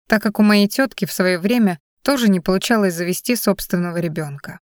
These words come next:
Я тоже задумывалась над подобной вероятностью, а после уточнения у Сигрид уже почти не сомневалась в том, что так оно и есть.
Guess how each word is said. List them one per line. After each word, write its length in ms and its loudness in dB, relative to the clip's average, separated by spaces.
Я 200 4
тоже 320 2
задумывалась 680 4
над 200 2
подобной 440 4
вероятностью, 920 -4
а 80 2
после 340 2
уточнения 640 4
у 60 2
Сигрид 580 -2
уже 220 2
почти 400 2
не 120 6
сомневалась 680 2
в 80 -14
том, 260 2
что 220 0
так 200 -2
оно 200 4
и 80 -4
есть. 480 -12